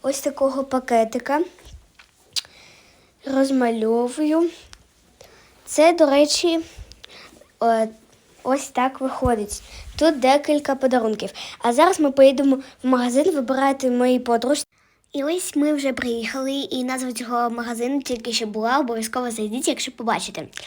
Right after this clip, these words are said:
Тут є дуже багато блокнотів. І зараз я все вам покажу. Тут дуже всього багато.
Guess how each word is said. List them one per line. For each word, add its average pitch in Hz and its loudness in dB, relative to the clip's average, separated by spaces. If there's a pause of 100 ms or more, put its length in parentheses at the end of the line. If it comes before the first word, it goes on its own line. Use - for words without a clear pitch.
(360)
Тут 254 -6
є 254 -2
дуже 262 2
багато 220 -4
блокнотів. 208 -10
І 208 -10
зараз 240 -2
я 220 -4
все 240 -4
вам 226 -4
покажу. 233 -6 (1300)
Тут 254 -4
дуже 240 -4
всього 220 -6
багато. 190 -4